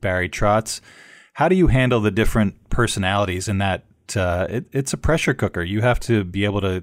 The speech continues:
kind of catch them on the fly. And I think a lot of fans certainly comment to me, and I'm sure have commented to you. You've had some moments where some, with some very upset coaches after some tough losses and some tough seasons.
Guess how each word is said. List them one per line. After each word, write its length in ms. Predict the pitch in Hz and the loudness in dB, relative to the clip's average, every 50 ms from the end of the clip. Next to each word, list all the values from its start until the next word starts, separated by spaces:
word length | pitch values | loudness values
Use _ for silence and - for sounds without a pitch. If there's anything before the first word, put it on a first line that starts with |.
| - _ | -8 _
kind 160 | - - 98 | -4 -4 -4
of 80 | 85 - | -4 -2
catch 260 | - 104 101 - - | -2 -2 -2 -2 -2
them 80 | 107 98 | -2 -2
on 80 | 90 | -2
the 60 | 87 | -4
fly. 380 | - - - 107 107 113 113 110 | -4 -2 0 2 2 4 4 2
And 100 | 101 90 | 2 0
I 60 | 82 | -2
think 340 | - - 110 95 90 - - - - - - - _ | -2 0 0 -2 -2 -4 -10 -20 -20 -20 -20 -14 _
a 80 | - 101 | 0 2
lot 120 | 101 104 | 2 4
of 80 | 101 101 | 2 2
fans 560 | - - 110 104 101 101 95 90 85 - - - - _ | 0 0 2 2 2 2 0 -2 -4 -6 -10 -12 -14 _
certainly 320 | - - 120 92 90 95 | -4 -2 -2 0 0 -4
comment 460 | 95 - - 110 98 101 95 90 - - | -4 0 0 0 2 0 -2 -4 -6 -6
to 80 | - | -2
me, 260 | 98 104 117 117 110 | 0 2 2 2 2
and 80 | 104 92 | 2 0
I'm 100 | 90 90 | -2 -6
sure 180 | - - 113 104 | -4 -2 -2 -2
have 140 | 98 90 - | -2 -2 -2
commented 460 | - 107 98 98 87 - - 87 80 | 0 0 0 0 0 -2 -6 -10 -8
to 80 | - 95 | -6 -4
you. 120 | 92 98 | -2 -2
You've 220 | 104 104 95 80 - | -2 -2 -2 -4 -4
had 200 | 104 90 85 - | -4 -4 -4 -4
some 300 | - - 87 87 85 - - - - - - - _ | -6 -6 -6 -6 -6 -8 -12 -18 -20 -20 -20 -10 _
moments 400 | - 113 110 107 104 104 - - | 0 2 4 4 2 0 0 -2
where 100 | 98 87 | -2 -2
some, 260 | 85 - 101 92 92 - | -2 -4 -4 -6 -6 -6
with 120 | 98 98 95 | -6 -8 -6
some 200 | - - 101 92 | -4 -4 -4 -2
very 240 | 101 95 95 95 - | -2 -2 -2 0 -2
upset 520 | 104 107 - - - 107 98 - - - | -2 0 2 0 2 2 0 -2 -4 -6
coaches 480 | - 113 107 104 - - 120 117 101 101 | -4 -2 -2 -2 0 0 0 0 0 0
after 300 | 95 90 - - 101 90 | -2 -2 -4 -4 -8 -8
some 540 | - - 92 90 92 92 92 92 101 104 - | -6 -4 -4 -4 -2 -4 -4 -6 -8 -10 -4
tough 240 | - 107 92 - 110 | -4 -4 -2 -2 0
losses 400 | 90 87 92 - - 98 - 110 | 0 0 0 -2 -4 -4 -4 -6
and 100 | 92 - | -6 -6
some 180 | - 104 92 | -6 -6 -6
tough 220 | - - 95 90 - | -4 -4 -4 -4 -4
seasons. 640 | - - 95 95 95 101 104 104 107 107 - - - | -6 -6 -6 -4 -4 -4 -2 -2 -2 -2 -4 -8 -12